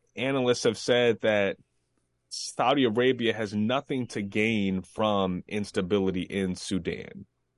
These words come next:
<laughs> right? And so it is very well within its interest to avoid a refugee crisis and to create potentially new opportunities for armed groups. But then there's the U A E as well, right? Um,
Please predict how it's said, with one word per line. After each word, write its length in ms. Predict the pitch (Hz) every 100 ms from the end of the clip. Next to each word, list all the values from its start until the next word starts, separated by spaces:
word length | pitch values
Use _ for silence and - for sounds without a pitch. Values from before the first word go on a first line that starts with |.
| _ _ _
<laughs> 460 | - 180 - - -
right? 260 | 98 82 - - - 117
And 120 | 113
so 160 | 110
it 120 | 104 113
is 160 | 98
very 300 | 101 123 139
well 360 | 117 113 120 117
within 440 | 107 120 110 98 98
its 240 | 143 -
interest 640 | 101 98 101 95 95 - _ _ _ -
to 200 | 131 110
avoid 760 | 101 101 123 139 107 98 95
a 100 | -
refugee 600 | 92 107 101 107 92 104
crisis 800 | 95 - 87 87 - 90 87 - -
and 180 | 98 92
to 140 | 101
create 440 | 95 101 92 90 -
potentially 540 | - 107 98 101 90
new 240 | 92 95
opportunities 760 | - 92 - - 107 90 87 87
for 200 | - -
armed 280 | 90 87 82
groups. 480 | 92 78 - - - _ - _ _ _ -
But 140 | 143
then 160 | 202 220
there's 240 | 165 -
the 80 | 139
U 340 | 127 139 156
A 80 | 139
E 460 | 135 202 185 92 -
as 160 | 110
well, 440 | 110 98 - - - -
right? 340 | 98 101 - _ _ _ _ -
Um, 520 | 107 104 98 95